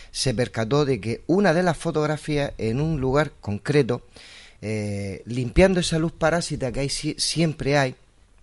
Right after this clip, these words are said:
quedaba como la figura de una, de un ser, de una persona, eh, cruzando desde el tejo, desde el techo hacia abajo. Claro, eh, cuando, cuando, cuando se ve la fotografía,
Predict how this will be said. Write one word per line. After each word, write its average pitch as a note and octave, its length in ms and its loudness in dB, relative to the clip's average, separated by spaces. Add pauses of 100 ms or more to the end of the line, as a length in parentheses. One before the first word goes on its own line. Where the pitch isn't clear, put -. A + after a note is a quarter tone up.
(680)
quedaba D3 380 2
como D3 240 2
la A#2+ 100 0
figura D3+ 400 0
de D3 60 0
una, C#3 280 0
de A#2 200 -4
un C3+ 100 -2
ser, G2+ 320 -6 (120)
de A2+ 120 -8
una B2 140 -4
persona, G2+ 500 -6 (420)
eh, G#2 540 -2
cruzando C#3 600 0
desde A2+ 360 -6
el A2 120 -6
tejo, C3+ 320 -6
desde A2 360 -6
el G#2+ 260 -6
techo D#3+ 440 -2 (320)
hacia G2+ 280 -6
abajo. F#2 360 -6 (680)
Claro, C#3+ 320 2 (240)
eh, A2 340 -2 (480)
cuando, A#2 440 0
cuando, A2 440 -4
cuando G#2 380 -6
se - 260 -6
ve C3+ 140 4
la D3 100 6
fotografía, D3+ 800 0